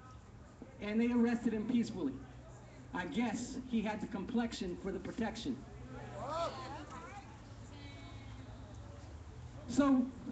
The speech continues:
fast forward to last week. Apparently there's some sort of altercation at Home Depot where a woman was apparently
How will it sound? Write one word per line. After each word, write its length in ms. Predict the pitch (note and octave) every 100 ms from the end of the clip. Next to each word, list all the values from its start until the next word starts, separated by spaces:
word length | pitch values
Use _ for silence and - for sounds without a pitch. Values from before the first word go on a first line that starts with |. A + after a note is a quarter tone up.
| -
fast 300 | C#4+ C4 -
forward 280 | C4 C4
to 60 | A#3
last 400 | A#3+ C#4+ D4 -
week. 400 | A3 G#3+ A3 B3+ - - - - - - - - - - -
Apparently 340 | C4+ C#4 C4+
there's 220 | A#3+ A#3
some 200 | B3+ B3
sort 240 | A#3 B3+ A3+
of 80 |
altercation 720 | G#3+ B3+ A#3+ A#3 A3+ B3+ B3 G#3
at 60 |
Home 240 | E3+ A#3 A3
Depot 400 | A3+ C4 B3+ F#3+
where 220 | F3 G3+
a 60 | F#3+
woman 480 | G#3 C4 A3+ G3+ G3 - - - - - - - - - - - - - -
was 160 | G#3
apparently 720 | G#3 A#3+ C4+ C#4+ C#4 A#3 G#3+